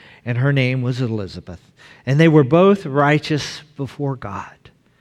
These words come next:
walking in all the commandments and ordinance of the Lord blameless. But they had no children, because Eliz-, Elizabeth was barren, and they were both well advanced in years." This scripture is not telling us that they were perfect people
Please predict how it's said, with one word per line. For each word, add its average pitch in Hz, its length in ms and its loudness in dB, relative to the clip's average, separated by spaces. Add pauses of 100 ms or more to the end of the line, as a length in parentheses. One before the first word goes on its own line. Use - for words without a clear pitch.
(380)
walking 147 400 2
in 170 120 4
all 156 280 4
the 170 80 4
commandments 135 640 -2
and 139 180 -6
ordinance 127 420 -4
of 117 120 -4
the 127 80 -2
Lord 113 280 -6
blameless. 98 640 -12 (460)
But 113 160 -8
they 127 100 0
had 127 240 2
no 131 160 0
children, 110 640 -4
because 110 300 -8
Eliz-, 113 460 -6 (200)
Elizabeth 120 640 -2
was 107 160 -12
barren, 104 440 -6 (300)
and 123 120 -6
they 117 80 -2
were 117 100 -2
both 120 320 -6
well 113 300 -4
advanced 104 500 -8
in 104 140 -10
years." 95 640 -14 (3000)
This 196 140 6
scripture 208 420 2
is 175 80 4
not 170 280 0
telling 165 360 2
us 170 260 0
that 151 200 -2
they 160 100 4
were 135 180 -2
perfect - 680 -4
people 147 560 -2